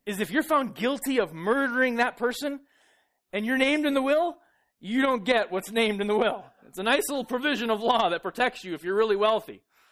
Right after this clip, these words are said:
So if a husband has a really wealthy wife with, with lots of family money, and he kills her, and he gets caught, he forfeits all that would normally be left to him in the will. It goes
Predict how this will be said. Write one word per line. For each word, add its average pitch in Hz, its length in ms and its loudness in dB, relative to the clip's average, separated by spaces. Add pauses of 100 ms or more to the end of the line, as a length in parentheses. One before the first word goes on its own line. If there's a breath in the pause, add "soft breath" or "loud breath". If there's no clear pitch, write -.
(440 soft breath)
So 208 240 0
if 202 280 -2 (220 soft breath)
a 165 120 -4
husband 180 560 -2
has 202 260 2
a 180 80 -2
really 220 240 0
wealthy 214 400 0
wife 202 360 0
with, - 140 -12 (220 soft breath)
with 147 140 -12
lots 190 340 2
of 214 120 0
family 214 340 -2
money, 214 340 0 (800 soft breath)
and 139 120 -18
he 160 120 -16
kills 233 400 -6
her, 95 260 -20 (280)
and 147 160 -12
he 160 120 -14
gets 143 220 -8
caught, 120 480 -10 (720)
he 175 100 -14
forfeits 170 680 -10
all 160 220 -4
that 147 140 -8
would 139 200 -14
normally 147 420 -10
be 135 140 -14
left 143 280 -8
to 135 60 -20
him 135 220 -16
in 127 60 -16
the 135 60 -14
will. 131 320 -16
It - 60 -20
goes 139 320 -10